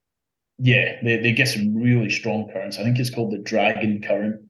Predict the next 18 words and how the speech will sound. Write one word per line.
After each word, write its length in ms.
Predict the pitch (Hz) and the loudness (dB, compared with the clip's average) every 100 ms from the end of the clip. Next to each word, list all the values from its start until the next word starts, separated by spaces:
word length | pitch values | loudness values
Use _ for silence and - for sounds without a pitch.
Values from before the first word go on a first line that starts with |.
| _ _ - | _ _ -20
or 100 | 104 | -8
something 300 | - - 120 | -4 -2 -2
like 160 | 101 | -2
that, 400 | 107 104 - - _ _ _ _ _ _ _ _ - | 2 2 0 -6 _ _ _ _ _ _ _ _ -2
um, 640 | 101 98 98 98 98 - | 2 2 0 -2 -6 -6
over 200 | 113 101 | -6 -6
there. 280 | 98 98 95 | -6 -6 -6
So, 420 | - 113 104 104 - _ - - _ _ _ _ _ _ _ _ _ _ | -6 -6 -6 -8 -14 _ -20 -20 _ _ _ _ _ _ _ _ _ _
yeah, 400 | 147 180 - - - - - - 139 | 6 8 8 4 0 -2 -6 -6 0
that, 200 | 135 135 | 2 6
that'll 220 | 135 123 | 6 6
be 80 | 123 | 4
another 240 | 120 117 | 4 4
one 300 | - 120 120 | 2 0 0
to, 440 | - 117 110 - - | -4 -8 -8 -10 -10
to 120 | 123 | -6
contend 400 | 123 123 131 151 | 0 4 4 6
with. 240 | 190 190 | 4 2